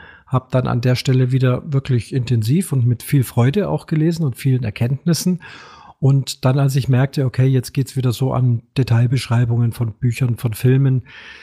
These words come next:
die jetzt für mich aber keinen großen Mehrwert bringen, dann hab ich aus Zeitgründen wieder, äh, ans, ans Seiten-, bin ans Seitenfliegen gegangen. Das heißt, äh, meine Bewertung, wenn sie denn jetzt gleich kommt, erstreckt sich eigentlich auf den Teil, den ich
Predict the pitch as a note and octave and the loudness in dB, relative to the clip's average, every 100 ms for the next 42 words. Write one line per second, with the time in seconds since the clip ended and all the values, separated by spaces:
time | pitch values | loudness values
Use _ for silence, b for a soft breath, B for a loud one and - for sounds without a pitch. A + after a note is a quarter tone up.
0 | B - D3 C#3 C3 C#3 C#3+ C#3 - - | B -2 2 2 2 -2 -4 -4 -6 -14
1 | - C3+ C#3+ C#3+ B2+ - C3 C3 B2 A2+ | -2 0 2 2 0 0 2 2 2 2
2 | C3 - B2 B2 C#3+ C#3+ C3+ C3+ C#3+ C#3+ | 2 2 2 2 0 -2 -2 2 2 2
3 | C3+ B2+ B2+ A2 C3 B2 A#2 - A#2+ - | 2 0 2 0 -2 -4 -4 -2 -2 0
4 | C3+ B2 C#3 B2 B2 B2 A#2+ - C#3 B2 | -2 0 -2 0 0 2 2 0 0 0
5 | A#2+ A#2 A#2 - - G2+ - - B2 A#2+ | 0 -2 -2 -4 -8 -8 -4 0 0 2
6 | A#2 - A3 D#3+ - A#2+ G#2+ - G2+ A2 | -2 -4 -12 -12 -4 -2 -2 0 0 0
7 | G#2+ A2 A#2 A#2+ A#2 G#2+ G2+ G#2 B B | 0 0 2 2 2 0 0 -2 B B
8 | B B B B - G#2+ A#2+ B2 A#2 - | B B B B -2 2 4 2 0 -2
9 | C3+ A#2+ A#2+ A#2 A#2 A#2+ A2+ C3 D#3+ F3 | 0 2 2 2 2 0 0 0 2 0
10 | D#3 C#3 C3+ B2 B2 B2+ - B2 - - | 2 0 -2 -2 -2 -2 -2 -2 -2 0
11 | C3+ B2+ - B B B B - A#2 - | 0 -2 -8 B B B B -6 -4 -2
12 | C3+ - - C#3 C#3+ C#3+ C3+ A#2+ - B2+ | -2 -4 -6 0 2 2 2 -2 0 0
13 | C3+ - C3+ C#3+ C#3 B2 A#2 G#2+ - | 2 0 0 2 2 0 0 -4 -12